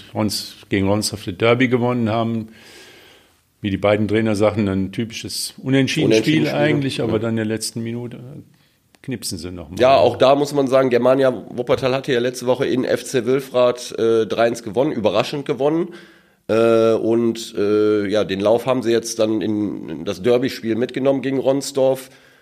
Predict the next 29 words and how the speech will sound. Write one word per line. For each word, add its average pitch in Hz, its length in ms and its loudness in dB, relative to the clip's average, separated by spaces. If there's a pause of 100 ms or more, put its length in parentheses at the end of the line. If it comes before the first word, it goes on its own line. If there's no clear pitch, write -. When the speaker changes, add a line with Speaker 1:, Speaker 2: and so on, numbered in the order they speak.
(140)
Speaker 2:
Gut, 131 220 -2
wenn 127 100 4
du 131 160 4
am 123 120 2
Ende 135 720 4
kurz - 220 -4
vor 131 100 -2
Schluss, - 420 -6
äh, 117 180 0
den 117 140 0
Siegtreffer 135 440 -4
machst, 131 260 0
dann 110 140 -2
ist 123 80 -2
es 117 140 -4
wahrscheinlich 113 340 0
immer, 139 540 2
äh, 127 80 2
ein 123 100 -2
bisschen 135 320 -4
glücklich, 135 460 -4
aber, 104 640 4
äh, 98 920 -4
nicht 107 280 -2
unverdient, 123 560 -2
wie 117 140 -4
ich 113 120 -8
gelesen 113 420 0
hab. 117 280 -4